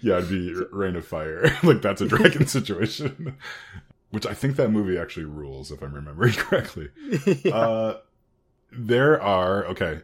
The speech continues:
Speaker 1: um, so in the kingdom, there are too many dragon slayers for the number of dragons.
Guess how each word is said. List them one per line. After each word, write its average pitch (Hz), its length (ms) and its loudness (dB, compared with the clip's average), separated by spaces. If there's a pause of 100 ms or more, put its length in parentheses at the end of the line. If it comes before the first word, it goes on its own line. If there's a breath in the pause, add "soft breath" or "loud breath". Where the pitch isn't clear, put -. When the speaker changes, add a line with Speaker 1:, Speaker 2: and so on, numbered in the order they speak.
(100)
Speaker 1:
um, 90 440 -2
so 101 220 -2
in 117 180 0
the 127 80 4
kingdom, 87 680 0 (600)
there 90 440 -2
are 85 440 -8 (240)
too - 180 -2
many 107 200 4
dragon 87 440 -4
slayers 76 500 -8
for - 120 -18
the 80 100 -8
number 73 240 -12
of 71 80 -14
dragons. 67 720 -12